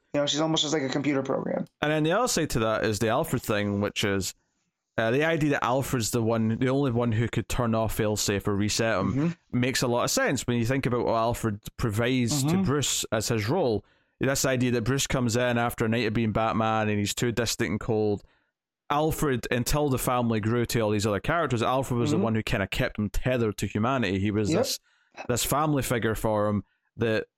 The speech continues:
Speaker 2: was keeping him, his human side alive. So this idea that Alfred was the one thing that could shut down the, the,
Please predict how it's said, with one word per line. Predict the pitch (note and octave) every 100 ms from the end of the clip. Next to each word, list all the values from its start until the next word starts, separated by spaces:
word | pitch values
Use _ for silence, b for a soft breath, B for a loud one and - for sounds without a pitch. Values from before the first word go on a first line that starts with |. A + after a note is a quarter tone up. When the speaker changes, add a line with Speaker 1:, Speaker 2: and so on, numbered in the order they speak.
| _ _ _ _
Speaker 2:
was | B2 G#2+
keeping | - D#3 D3 A#2+
him, | A2 G#2 F2+ _ _ _ _
his | B2 A2+ C#3
human | B2+ A2+
side | A#2+ G2+
alive. | G2+ A#2+ G2+ F#2 -
So | C3 A#2 b b b -
this | D3+ F#3+
idea | D#3+ D3
that | C3+
Alfred | B2 D3 C#3 C3
was | A#2+
the | A2
one | A#2 B2
thing | A#2 B2 A#2
that | G#2+
could | - A#2
shut | B2+ G2
down | A2+ G#2
the, | G2
the, | G#2+ G2